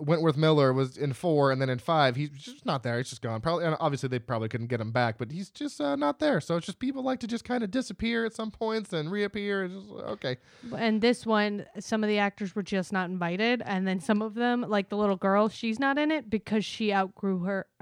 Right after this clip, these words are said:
Speaker 2: part. She was too old at that point.
Speaker 1: Well, yeah.
Speaker 2: 'Cause it had been four years. Um, and you can't really play a ten-year-old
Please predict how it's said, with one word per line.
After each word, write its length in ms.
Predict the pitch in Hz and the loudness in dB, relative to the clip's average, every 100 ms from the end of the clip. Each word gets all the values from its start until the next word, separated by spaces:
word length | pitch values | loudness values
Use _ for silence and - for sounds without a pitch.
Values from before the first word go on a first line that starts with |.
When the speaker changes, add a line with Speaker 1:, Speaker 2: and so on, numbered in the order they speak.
| 202 | -10
Speaker 2:
part. 300 | - 226 180 | 2 2 2
She 140 | - 202 | 0 -2
was 100 | 180 | -2
too 220 | - 190 | 0 2
old 340 | 190 175 - | 2 0 -4
at 140 | - 190 | -10 -4
that 200 | 180 - | -4 -2
point. 100 | 156 | 2
Speaker 1:
Well, 80 | 139 | 4
yeah. 240 | 127 101 87 | 4 2 -4
Speaker 2:
'Cause 100 | 214 | 2
it 80 | 220 | 2
had 120 | 202 | 4
been 180 | 208 202 | 2 2
four 240 | - 202 | 0 0
years. 540 | 190 180 180 156 165 - | 0 -2 -4 -6 -10 -4
Um, 360 | 202 185 180 - - - - | -2 -2 -4 -10 -18 -20 -6
and 160 | 208 190 | -4 -2
you 80 | |
can't 240 | 196 233 202 | 2 0 2
really 240 | 208 196 - _ | 0 -2 -8 _
play 280 | - 208 196 | -2 2 4
a 160 | 180 175 _ | 2 -2 _
ten-year-old 720 | - 202 196 190 175 170 165 | -2 2 4 2 2 -2 -4